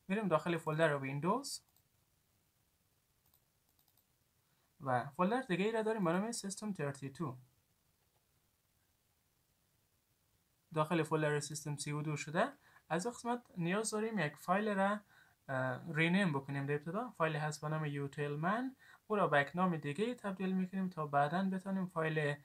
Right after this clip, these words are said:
اه، سی ام دی خود را به فایل به نام یوتیل من تبدیل کنیم. پس از همین لیست اگر ما بخوایم پیدا کنیم یوتیل من را،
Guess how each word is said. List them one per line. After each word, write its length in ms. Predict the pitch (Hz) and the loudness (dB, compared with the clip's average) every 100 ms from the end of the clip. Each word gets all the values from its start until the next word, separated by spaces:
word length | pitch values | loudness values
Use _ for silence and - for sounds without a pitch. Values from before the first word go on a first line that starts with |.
| - - _ - | -18 -20 _ -6
اه، 220 | 127 120 - - | -4 -4 -6 -8
سی 300 | - - 147 | -4 -2 0
ام 180 | 160 170 | 0 0
دی 200 | 226 165 | 0 -2
خود 200 | 131 123 | -4 -6
را 140 | 123 - - | -8 -10 -6
به 340 | 139 139 143 - _ _ | -2 -2 -4 -12 _ _
فایل 240 | - 190 220 | 2 2 4
به 120 | 165 | 2
نام 140 | 196 | 2
یوتیل 400 | 190 143 139 147 | 0 -2 -4 -2
من 360 | 160 180 127 127 - | 2 2 2 -2 -6
تبدیل 340 | 127 123 120 | -6 -6 -10
کنیم. 280 | - 113 127 _ _ _ - - _ | -12 -20 -20 _ _ _ -20 -20 _
پس 240 | - 240 220 | -2 -2 0
از 160 | 190 | 0
همین 200 | 185 208 | 0 0
لیست 260 | 208 220 - | 0 0 0
اگر 200 | 170 180 | 0 2
ما 160 | 185 180 | 2 0
بخوایم 280 | 180 190 | -2 -4
پیدا 260 | 180 151 170 | -4 -2 -2
کنیم 260 | 180 190 151 | -2 -2 -2
یوتیل 420 | 139 139 180 170 | -4 -4 0 2
من 280 | 170 156 | 2 2
را، 120 | 127 | -2